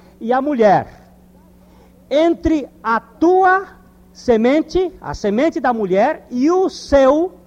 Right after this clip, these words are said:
descendente, o descendente da mulher." A semente da cobra e o descendente da mulher.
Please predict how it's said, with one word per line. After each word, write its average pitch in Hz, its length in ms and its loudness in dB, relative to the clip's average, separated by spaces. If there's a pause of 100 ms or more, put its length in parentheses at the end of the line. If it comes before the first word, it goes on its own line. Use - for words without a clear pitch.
(240)
descendente, 254 1400 2 (220)
o 196 120 -2
descendente 220 960 -2 (300)
da 196 140 0
mulher." 175 360 0
A 196 140 -2
semente 294 500 0
da 208 160 0
cobra 339 460 2 (400)
e 240 140 0
o 254 80 0
descendente 220 760 -2
da 202 140 -2
mulher. 156 420 0